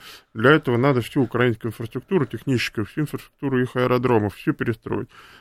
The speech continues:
Обслужить Су тридцать пять, так чтобы он летал, они смогут технически.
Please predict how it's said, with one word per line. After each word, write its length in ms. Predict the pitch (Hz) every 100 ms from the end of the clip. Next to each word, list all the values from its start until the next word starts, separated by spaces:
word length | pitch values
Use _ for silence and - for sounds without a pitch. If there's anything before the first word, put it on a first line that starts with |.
| -
Обслужить 600 | 131 - 175 185 196 143
Су 160 | - 131
тридцать 400 | 151 147 165 -
пять, 220 | 240 -
так 120 | 139
чтобы 240 | - 120 120
он 120 | 107
летал, 400 | 143 135 101 98
они 180 | 123 175
смогут 400 | 160 160 92 - _ -
технически. 640 | 113 135 120 - - -